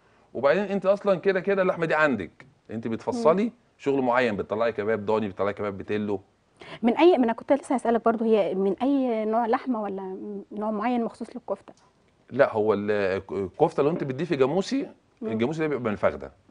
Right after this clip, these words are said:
Speaker 2: اه.
Speaker 1: اه، الباقي ده كله بقى بيبقى الشغل بقى بيبقى، آه، اجزاء من البتلو، اجزاء من الضاني، اجزاء من الشمبري.
Speaker 2: تمام.
Speaker 1: التلات انواع دول بيضاف عليهم اللي احنا قلنا عليه الجاموسي ده.
Speaker 2: تمام.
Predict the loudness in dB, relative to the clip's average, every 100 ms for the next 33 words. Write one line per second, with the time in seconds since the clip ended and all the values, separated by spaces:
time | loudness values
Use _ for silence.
0 | _ _ _ _ -20 -8 -4 -4 -6 -4
1 | -4 -4 -4 0 2 4 4 6 6 6
2 | 6 4 2 2 0 -4 0 0 2 2
3 | 4 4 4 0 0 0 _ _ _ _
4 | -4 2 4 4 2 0 0 -2 4 6
5 | 6 2 0 0 0 0 0 -2 -4 -6
6 | -2 0 0 -2 0 0 0 -2 -6 _
7 | _ -10 -2 0 0 -4 -4 -6 -8 -12
8 | _ _ _ _ _ _ _ _ _ -14
9 | -10 -8 -2 0 2 2 2 4 4 4
10 | 4 4 4 2 4 2 0 _ -20 _
11 | _ _ -2 0 2 2 2 0 -2 -2
12 | -8 -14 -16 _ _ _ -12 -12